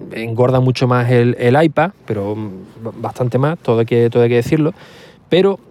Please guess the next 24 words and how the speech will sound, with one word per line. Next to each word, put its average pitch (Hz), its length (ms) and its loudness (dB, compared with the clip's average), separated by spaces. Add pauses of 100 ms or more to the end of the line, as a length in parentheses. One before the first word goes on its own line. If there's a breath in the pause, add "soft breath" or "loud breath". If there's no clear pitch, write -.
(140)
eh, 123 960 2 (220)
no 147 300 2
aumenta 190 360 2
demasiado 160 480 2
el 123 120 2
peso, 196 300 0
que 120 80 -6
es 127 60 -2
algo 143 160 0
que, 147 280 0
que 135 80 -4
a - 20 0
mí 127 140 0
realmente 139 460 0
me, 135 160 2
me 127 120 0
sorprendió, 120 480 -2
pero 113 160 -2
más 127 120 0
me 151 80 -2
ha - 20 -2
sorprendido 143 420 -2
con 143 140 -4
este, 143 260 -4